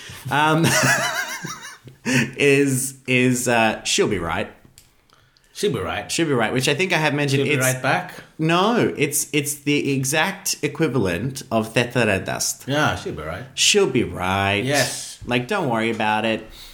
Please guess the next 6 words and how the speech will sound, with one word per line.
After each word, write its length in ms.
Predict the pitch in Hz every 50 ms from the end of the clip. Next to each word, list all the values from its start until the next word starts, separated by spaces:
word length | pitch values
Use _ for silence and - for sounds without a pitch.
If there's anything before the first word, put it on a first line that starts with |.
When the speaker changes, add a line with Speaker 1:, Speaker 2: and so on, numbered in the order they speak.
| - - - - - -
Speaker 1:
But 220 | - 139 131 135 -
another 460 | 139 135 139 147 160 165 170 175 190
one 580 | 180 151 131 113 98 95 90 92 110 139 147 - - - - - -
that 240 | 110 117 117 - - -
I, 640 | 127 131 135 139 147 156 160 170 165 160 131 - - - _ _ - - _ _ _ _ _ - - - _ - _ - - - -
um, 760 | 127 127 123 120 120 120 120 117 113 113 110 107 110 -